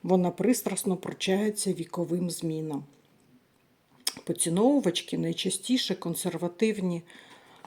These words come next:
у виборі парфумів, вподобавши один раз Ламбре номер дев'ять, потім багато років повертаються тільки за ним. Часто вибирають жінки,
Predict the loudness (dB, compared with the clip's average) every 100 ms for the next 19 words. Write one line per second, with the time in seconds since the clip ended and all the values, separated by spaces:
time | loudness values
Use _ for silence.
0 | -20 _ -8 0 6 8 8 8 8 6
1 | -2 2 2 4 0 -6 -16 -12 0 2
2 | 4 4 2 0 -2 -2 -2 0 0 0
3 | 0 0 -2 -2 -4 -2 -2 -2 -4 -4
4 | 0 2 2 -4 -12 -4 -2 -2 -2 -2
5 | -2 -2 0 -2 -2 -4 -6 -4 -4 -4
6 | -4 0 2 2 -2 -6 -8 -12 -20 -20
7 | -20 _ -2 -2 2 2 4 2 0 -4
8 | -10 _ _ _ _ -6 -4 -2 -2 -2
9 | -2 0 -2 -2 -4 -4 -4 -4 -6 -2
10 | -2